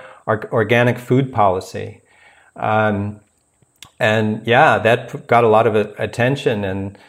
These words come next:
and that's one of the really important things in the organic movement is spreading best practice. Um,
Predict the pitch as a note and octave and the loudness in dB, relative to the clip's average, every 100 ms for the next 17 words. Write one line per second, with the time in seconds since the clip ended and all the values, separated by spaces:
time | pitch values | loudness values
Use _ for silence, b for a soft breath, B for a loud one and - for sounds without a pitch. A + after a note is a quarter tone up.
0 | b b b _ G#2 G#2 B2+ C3 - - | b b b _ -4 0 0 -2 -10 -14
1 | - A#2+ B2 B2 - - - - - B2 | -4 2 2 2 -4 -16 -20 -20 -10 -4
2 | A2+ C3 B2+ B2+ C#3 G#2+ G2 C3+ C#3+ C#3 | 2 4 4 2 2 2 0 2 2 2
3 | A2 G2 G#2+ G#2 F#2+ G#2+ B2+ C#3+ C3 F#2+ | -2 -2 0 -2 -2 0 0 0 -2 -2
4 | G2 - - B2+ A#2+ C3+ A#2 G#2 - - | -6 -10 -2 4 4 4 0 -6 -6 0
5 | A#2 - - A#2 A#2+ B2+ G2 F#2 - - | 0 0 -4 0 0 -2 -8 -8 -12 -20
6 | _ A2 G#2 G2 G2 | _ -4 -2 -2 -4